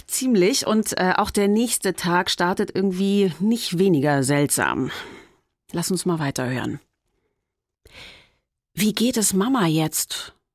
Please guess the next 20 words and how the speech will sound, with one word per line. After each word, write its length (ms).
Eigentlich 460
müsste 260
sie 140
stinksauer 640
auf 140
mich 160
sein, 280
weil 160
Onkel 240
Sergio 520
ja 180
nur 200
wegen 300
mir 240
so 120
komplett 440
der 100
Kragen 300
geplatzt 480
ist. 220